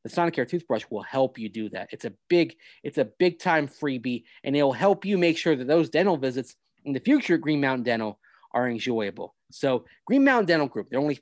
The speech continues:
fifteen minutes from downtown Denver in Lakewood, and they always want you to know this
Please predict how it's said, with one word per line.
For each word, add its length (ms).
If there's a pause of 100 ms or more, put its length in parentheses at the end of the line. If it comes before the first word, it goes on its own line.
fifteen 400
minutes 180
from 120
downtown 460
Denver 380 (300)
in 240
Lakewood, 360
and 80
they 80
always 320
want 280
you 40
to 60
know 80
this 220